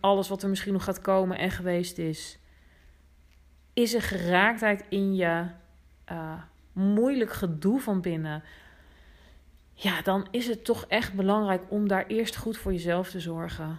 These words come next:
En, eh, ja, ik, ik, ik heb misschien, eh, ergens het gevoel dat ik in herhaling val, want ik deel hier heel vaak over. Maar het is gewoon iets ontzettend belangrijks en ook altijd een ongoing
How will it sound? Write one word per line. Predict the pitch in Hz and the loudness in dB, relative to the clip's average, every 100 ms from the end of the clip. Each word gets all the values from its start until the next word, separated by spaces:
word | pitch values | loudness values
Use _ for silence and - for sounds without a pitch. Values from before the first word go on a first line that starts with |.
| - - | -14 -8
En, | 180 180 180 | -4 -2 0
eh, | 170 170 170 170 | -2 -2 -4 -6
ja, | 208 170 - - | -6 -6 -6 -8
ik, | 214 - | -8 -10
ik, | - 202 - - - - | -6 -6 -6 -16 -16 -4
ik | 208 | 0
heb | 208 214 208 | 0 -2 -2
misschien, | 208 - 233 220 - | -4 -2 -2 -4 -4
eh, | 214 - | -4 2
ergens | 214 226 208 | 4 2 -2
het | 196 | -4
gevoel | 208 - 240 | -6 -4 -2
dat | 220 | -2
ik | 196 | -2
in | 202 | -2
herhaling | 202 196 220 226 196 | 0 2 2 0 -2
val, | 170 180 | -2 -2
want | 196 | -2
ik | 185 | -2
deel | 208 208 | 0 2
hier | 202 | 2
heel | 196 190 | 0 0
vaak | 196 196 208 | 0 0 0
over. | 170 170 170 185 - - - - - - - - - - | -2 -2 -2 -4 -6 -20 -20 -20 -20 -20 -20 -20 -16 -4
Maar | 214 | 0
het | 247 | 2
is | 262 254 | 0 0
gewoon | 247 240 - | 0 0 0
iets | 233 220 | -6 -4
ontzettend | 202 226 226 196 | -2 -2 0 -2
belangrijks | 180 190 214 202 170 165 170 - | 2 2 2 2 0 -2 -6 -2
en | 214 | 0
ook | 214 - | 0 0
altijd | - 226 226 214 | 2 2 2 -2
een | 196 190 | -2 -2
ongoing | 208 220 226 185 180 180 180 196 | 2 2 0 2 2 4 0 -2